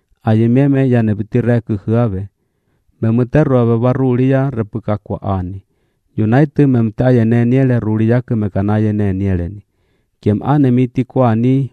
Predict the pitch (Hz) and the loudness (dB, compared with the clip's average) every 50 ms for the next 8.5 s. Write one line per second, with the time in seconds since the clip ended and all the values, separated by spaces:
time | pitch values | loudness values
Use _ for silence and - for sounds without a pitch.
0 | _ - 113 123 135 131 - 113 110 - 113 117 120 120 117 113 117 117 120 127 | _ -4 -2 -2 -2 0 -2 -4 -2 0 0 2 2 2 2 2 2 2 2 2
1 | 131 120 113 110 107 98 98 92 - - 98 95 92 - 95 98 104 110 110 110 | 2 2 0 0 -2 -2 -4 -6 -4 -4 -4 -4 -2 -2 -2 0 0 0 -2 -2
2 | 101 90 85 87 - - 92 87 85 - - - 101 90 - _ _ _ _ _ | -4 -4 -6 -8 -8 -8 -6 -6 -6 -8 -10 -14 -14 -14 -14 _ _ _ _ _
3 | _ _ _ _ _ _ _ _ _ _ _ _ _ 117 113 113 131 156 156 - | _ _ _ _ _ _ _ _ _ _ _ _ _ -4 -2 0 0 0 0 0
4 | - 135 117 117 120 127 131 135 147 - - 131 120 113 110 110 113 123 123 120 | 0 0 2 2 2 2 2 2 0 -2 -2 -2 -2 0 0 0 0 0 -2 -2
5 | - - 143 139 123 - 107 107 107 - - 131 135 123 113 104 - _ 127 120 | -2 -2 -2 -2 -2 -2 -4 -6 -4 -2 0 0 0 0 -2 -4 -4 _ -4 -4
6 | 107 - - 131 131 127 113 98 98 101 - _ _ - - 110 - - 107 104 | -4 -4 -4 -4 -4 -2 -4 -6 -8 -10 -12 _ _ -8 -8 -6 -4 -4 -4 -2
7 | 107 107 110 120 127 123 _ 135 131 117 123 131 131 113 110 101 - 120 107 - | -2 -2 -2 -4 -4 -6 _ -4 -2 -2 -2 -2 -2 -4 -6 -6 -6 -8 -8 -6
8 | - 120 113 107 101 107 110 120 127 135 | -4 -4 -2 -2 -2 -2 -2 -2 -2 -4